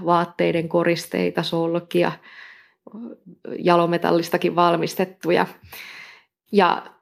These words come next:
toki sitten arkeologisiin löytöihin kuuluu, että siellä on esimerkiksi paljon rakennusjätettä, paljon valmistusjätettä esineiden valmistamisesta, äh, metallin työstöstä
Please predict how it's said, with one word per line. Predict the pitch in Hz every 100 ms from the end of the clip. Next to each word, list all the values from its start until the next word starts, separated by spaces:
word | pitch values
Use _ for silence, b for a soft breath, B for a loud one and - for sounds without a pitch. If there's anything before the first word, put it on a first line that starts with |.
| _ -
toki | 196 175
sitten | 160 190 - 190 185 -
arkeologisiin | 196 196 - 175 190 196 196 190
löytöihin | 190 185 170 165 156
kuuluu, | 156 160 156
että | 160 160
siellä | 160 156
on | 160
esimerkiksi | 160 185 175 - 190 -
paljon | 190 180 180
rakennusjätettä, | 175 170 165 160 160 160 165 170 160 _ 165 165 B B B B B B -
paljon | 170 165 165 190 190 B B 208 b b 220
valmistusjätettä | 190 180 175 - - - 170 - 185
esineiden | 180 165 165 - 170
valmistamisesta, | 190 196 175 - 165 160 160 160 - 170
äh, | - - - - - 190 190
metallin | 165 160 160 160 175 - _ -
työstöstä | 160 156 - 160 - 160